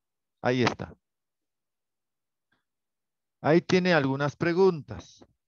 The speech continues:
Vamos a leer primero las preguntas para ver si podemos contestar. Listo, a ver, vamos a ver. Dice así.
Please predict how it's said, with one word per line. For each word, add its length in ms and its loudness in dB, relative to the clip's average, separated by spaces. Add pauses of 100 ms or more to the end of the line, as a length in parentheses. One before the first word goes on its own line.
(580)
Vamos 320 2
a 100 4
leer 260 2
primero 340 -2
las 140 0
preguntas 580 -4
para 200 0
ver 160 0
si 120 -10
podemos 360 -6
contestar. 600 -8
Listo, 600 -2
a 40 4
ver, 160 4
vamos 280 -4
a 120 -2
ver. 160 -12 (840)
Dice 400 0
así. 300 -2